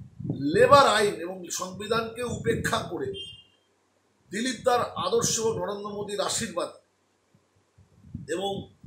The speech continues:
ভারতীয় জনতা পার্টির শিষ্টাচারকে সামনে রেখে আমরা চালু করেছি no চাঁদাগিরি, no দাদাগিরি। কোনো রকম বিজেএমটিউ অনুমোদিত বাংলার কোনো ইউনিয়নে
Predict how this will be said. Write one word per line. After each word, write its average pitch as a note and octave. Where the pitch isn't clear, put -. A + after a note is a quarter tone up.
ভারতীয় G3
জনতা G3
পার্টির -
শিষ্টাচারকে -
সামনে E3
রেখে -
আমরা F3+
চালু E3
করেছি G3+
no A3
চাঁদাগিরি, F#3+
no G3
দাদাগিরি। C#3
কোনো C4
রকম C#4
বিজেএমটিউ A#3
অনুমোদিত A#3+
বাংলার A3
কোনো A3
ইউনিয়নে G3+